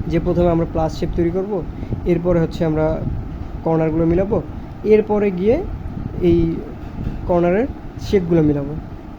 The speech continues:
তো আমরা, আহ, এখানে দেখেন প্লাস শেপের জন্য ফ্যামিলি শেপ তৈরি হয়ে আছে already সমান।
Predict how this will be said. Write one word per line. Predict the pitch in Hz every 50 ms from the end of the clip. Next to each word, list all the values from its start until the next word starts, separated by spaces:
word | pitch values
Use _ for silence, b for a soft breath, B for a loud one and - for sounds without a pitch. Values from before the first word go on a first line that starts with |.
| - -
তো | - 220
আমরা, | 214 214 208 220
আহ, | 190 175 180 180 180 175 - -
এখানে | 180 185 208 202 196
দেখেন | 175 170 160 208 208
প্লাস | - 180 175 175
শেপের | - 180 170 175 165
জন্য | 165 175 170 175 180 185 - - - - -
ফ্যামিলি | 170 170 170 170 165 160
শেপ | - 180 165 - -
তৈরি | 170 165 165
হয়ে | 160 165 160 160 160
আছে | 160 156 - - - 165 151 156 165
already | 156 147 147 143 - - - - B B B B B B - -
সমান। | - 170 160 156 156 156 151 151 156 156 156 160 175